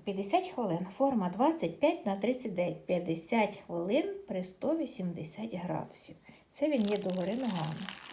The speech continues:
Знімаю папір і хочу вам показати.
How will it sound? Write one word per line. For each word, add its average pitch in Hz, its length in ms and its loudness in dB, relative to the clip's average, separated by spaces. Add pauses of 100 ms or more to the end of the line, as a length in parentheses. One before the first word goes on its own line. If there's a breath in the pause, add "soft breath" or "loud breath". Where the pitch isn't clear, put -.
(440)
Знімаю 226 500 0 (100)
папір 180 580 -4 (920)
і - 40 -8
хочу 220 420 -6
вам 214 80 -4 (100)
показати. 190 680 -6